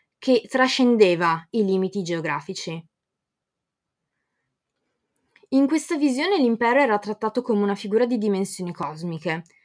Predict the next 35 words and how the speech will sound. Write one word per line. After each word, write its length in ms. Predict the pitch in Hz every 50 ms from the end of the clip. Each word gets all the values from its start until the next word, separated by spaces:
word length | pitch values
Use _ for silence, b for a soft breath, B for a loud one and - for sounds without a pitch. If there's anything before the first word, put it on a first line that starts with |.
| b b _
il 200 | - 254 254 247
perno 320 | 262 254 254 262 277 277
del 80 | 262 240
rapporto 480 | - 214 214 - - 220 226 226 -
tra 180 | _ - 233 208
l'umano 360 | 208 202 196 196 196 214 226
e 60 | 220
il 100 | 208 190
divino, 600 | 175 180 170 160 160 160 160 160 170 220 285 294 - _ _ _ _ _ _ _ _ _ _ _ _ _ _ _ _ _ _ _ _ _ _ _ _ _ _ _ _ _
il 220 | 269 277 262 262
centro 640 | - - - 277 285 302 320 330 311 339 349 359
di 140 | 311 269 254
tutto 320 | 262 285 254 - - 277 -
ciò 260 | - - 247 247 254
che 220 | - 254 208 175
è 20 | -
sotto 480 | - - - - 311 262 - _ 254
il 140 | 240 233 208
cielo 520 | - - - 240 226 247 269 302 320 320
e 280 | - 233 220 214 214 _
punto 360 | _ - 370 381 381 370 370 262
più 160 | 269 254 247
alto 260 | 233 247 285 302 330
della 240 | 302 269 262 254 240
civiltà. 680 | - - - 220 208 220 208 - - 147 139 151 - _ _ _ _ _ _ _ _ _ _
Di 220 | - 202 233 247
meglio 320 | 254 262 269 285 269 320
non 160 | 311 294 285 262
si 160 | 269 269 262
poteva 340 | - 226 226 220 185 190 196
fare. 480 | - - 139 127 139 147 147 160 - b b b b b b b b b b
La 160 | 233 240 247
Cina 500 | - - - 320 330 359 370 381 381 381 - _ _ _ _ _
era 280 | 240 240 233 233 233
arrivata 840 | 233 226 226 240 226 220 202 214 208 - 226 202 196 190 190 170 -